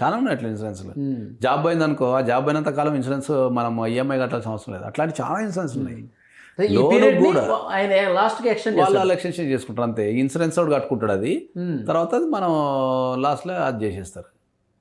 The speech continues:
Speaker 2: ఓకే.
Speaker 1: ఆ, అట్లా చాలా ఇన్సూరెన్స్ ఉన్నాయి.
Speaker 2: మ్మ్.
Speaker 1: కాబట్టి బ్యాంకింగ్ సంబంధించి ప్రతి ప్రోడక్ట్కి ఒక ఇన్సూరెన్స్ ఉంటుంది, అది ఖచ్చితంగా తీసుకోండి. తీసుకున్న తర్వాత దాన్ని పేపర్ ప-, జాగ్రత్తగా దాచుకోండి.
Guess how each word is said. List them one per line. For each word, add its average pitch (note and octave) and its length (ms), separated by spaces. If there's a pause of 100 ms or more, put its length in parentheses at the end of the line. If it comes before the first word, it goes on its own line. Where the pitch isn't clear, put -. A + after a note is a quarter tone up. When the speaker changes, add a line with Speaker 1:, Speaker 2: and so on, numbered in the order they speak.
(200)
Speaker 2:
ఓకే. C#3 240
Speaker 1:
ఆ, B2+ 100
అట్లా D3 320
చాలా C#3 160
ఇన్సూరెన్స్ F#3 320
ఉన్నాయి. F#2 260 (460)
Speaker 2:
మ్మ్. C#3 320
Speaker 1:
కాబట్టి C3 480
బ్యాంకింగ్ D#3 600
సంబంధించి E3+ 640
ప్రతి F3 340
ప్రోడక్ట్కి E3+ 460
ఒక E3 100
ఇన్సూరెన్స్ D3+ 440
ఉంటుంది, D#3 480
అది D3 120
ఖచ్చితంగా D#3+ 480
తీసుకోండి. D#3+ 640 (460)
తీసుకున్న E3+ 340
తర్వాత D#3+ 500
దాన్ని D#3 280
పేపర్ C#3+ 320 (100)
ప-, C#3+ 80
జాగ్రత్తగా C3 380
దాచుకోండి. G#2+ 520